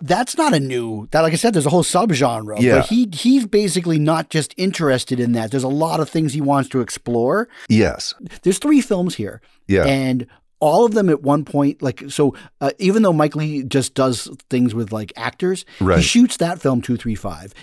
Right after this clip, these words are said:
Speaker 1: In Fabric is two three five.
Speaker 2: Yeah.
Speaker 1: And then Spike Lee has multiple, uh, frames. One thing I noted in all of these, the directors knew what to do with the framing.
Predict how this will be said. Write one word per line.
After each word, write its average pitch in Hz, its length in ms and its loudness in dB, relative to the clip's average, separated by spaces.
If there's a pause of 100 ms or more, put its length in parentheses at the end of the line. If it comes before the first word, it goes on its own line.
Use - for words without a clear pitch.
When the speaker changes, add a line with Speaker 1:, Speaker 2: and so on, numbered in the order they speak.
Speaker 1:
In 190 120 4
Fabric 202 440 0
is 143 100 -4
two 127 140 -4
three 110 200 -6
five. 95 380 -14 (120)
Speaker 2:
Yeah. 98 200 4
Speaker 1:
And 156 220 2
then 160 180 2
Spike 180 320 0
Lee 185 140 4
has 147 200 2
multiple, 139 720 0
uh, 101 340 -12
frames. 107 420 -8 (760)
One 196 360 2
thing 277 160 0
I 226 140 0
noted 180 400 4
in 175 120 2
all 139 320 0
of 190 80 -6
these, 247 300 -6 (300)
the 135 140 2
directors 208 960 0 (720)
knew 175 400 6
what 254 540 2
to 180 140 0
do 165 240 0
with 190 160 0
the 151 80 2
framing. 147 680 0